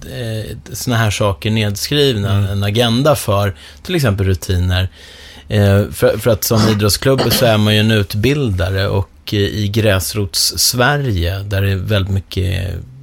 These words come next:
Speaker 1: bygger på det fantastiska föräldraengagemanget, så är det, föräldrar behöver stöd och någonting att luta sig tillbaka
Speaker 2: Mm.
Speaker 1: på, för man är inte expert fullt hela vägen. Några kanske är det. Men, och därför, vad viktigt det är att, att det finns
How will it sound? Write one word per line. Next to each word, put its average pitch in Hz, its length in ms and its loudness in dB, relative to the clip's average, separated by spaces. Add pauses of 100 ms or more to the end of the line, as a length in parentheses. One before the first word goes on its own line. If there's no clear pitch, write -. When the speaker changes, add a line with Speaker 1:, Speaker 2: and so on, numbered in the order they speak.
(100)
Speaker 1:
bygger 107 320 -4
på 101 100 -4
det 87 160 -2
fantastiska 90 720 -4
föräldraengagemanget, 87 1600 -2 (680)
så 104 220 2
är 104 280 4
det, 95 340 0 (460)
föräldrar 117 640 0
behöver 101 480 2
stöd 101 420 2
och 95 80 0
någonting 95 340 0
att 95 60 0
luta 92 180 -4
sig 92 140 -4
tillbaka 123 480 0 (240)
Speaker 2:
Mm. 104 200 -4
Speaker 1:
på, 95 200 0
för - 140 -2
man 104 180 4
är 98 180 2
inte 95 340 -2
expert - 640 -4
fullt - 580 -6 (160)
hela 95 260 2
vägen. 120 320 2
Några 117 260 2
kanske 156 300 -2
är - 60 0
det. - 160 -4 (600)
Men, 127 180 2
och 117 160 0
därför, 139 340 0
vad 101 160 2
viktigt 107 280 -4
det 110 120 0
är - 60 0
att, - 160 -4
att - 220 -10
det 85 300 -2
finns - 640 -2